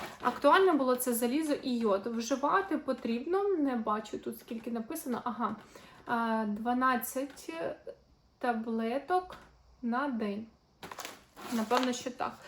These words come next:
Коштувала дуже бюджетно, ну, відносно, да, з iHerb набагато бюджетніше. В них там є і, е, також, ем, псіліум, я його зараз теж п'ю. Виявилося набагато актуальніше замовляти саме на сайті Jim Beam, тому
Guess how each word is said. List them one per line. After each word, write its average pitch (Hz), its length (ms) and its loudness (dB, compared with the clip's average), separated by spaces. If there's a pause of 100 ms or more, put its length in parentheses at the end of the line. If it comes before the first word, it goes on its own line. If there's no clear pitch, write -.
(220)
Коштувала 269 640 4
дуже 240 400 0
бюджетно, 254 840 2
ну, 240 80 2
відносно, 240 480 0
да, 240 200 0
з 311 60 -6
iHerb 240 600 0
набагато 240 440 2
бюджетніше. 262 680 2 (340)
В 247 40 2
них 294 260 4
там 247 200 4
є 247 400 0 (100)
і, 233 300 -2 (440)
е, 262 40 -4 (400)
також, 226 540 0
ем, 220 340 -2 (340)
псіліум, 320 640 2
я 269 100 4
його 254 160 0
зараз 254 260 0
теж 247 260 -2
п'ю. 240 340 -2
Виявилося 285 720 0
набагато 254 400 2
актуальніше 285 500 -2
замовляти 233 520 0
саме 247 360 0
на 226 220 0
сайті 240 420 -4
Jim 226 200 -2
Beam, 214 300 -2
тому 233 200 -2